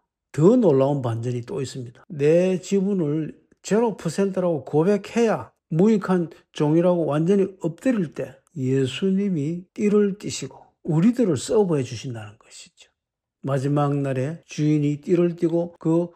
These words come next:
노예들을 식탁에 앉힌 다음 직접 나와서 서빙을 해 주신다는 겁니다. 예, 우리가 하나님 앞에서 아무 상급도 요구할 권리가 없는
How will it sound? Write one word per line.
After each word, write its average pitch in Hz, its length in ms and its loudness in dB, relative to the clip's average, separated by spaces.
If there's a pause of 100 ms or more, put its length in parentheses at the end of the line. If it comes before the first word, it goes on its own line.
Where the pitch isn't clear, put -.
(120)
노예들을 202 1000 2
식탁에 180 720 -8 (100)
앉힌 131 420 -6
다음 120 400 -8 (140)
직접 139 420 -8
나와서 131 800 -4 (180)
서빙을 196 520 0
해 120 100 -2
주신다는 117 420 -8
겁니다. 127 580 -18 (600)
예, 117 40 -10 (460)
우리가 135 320 -12 (220)
하나님 156 400 -2
앞에서 139 420 -6 (140)
아무 202 540 -2
상급도 196 840 -2
요구할 135 680 0
권리가 151 520 2
없는 127 640 -6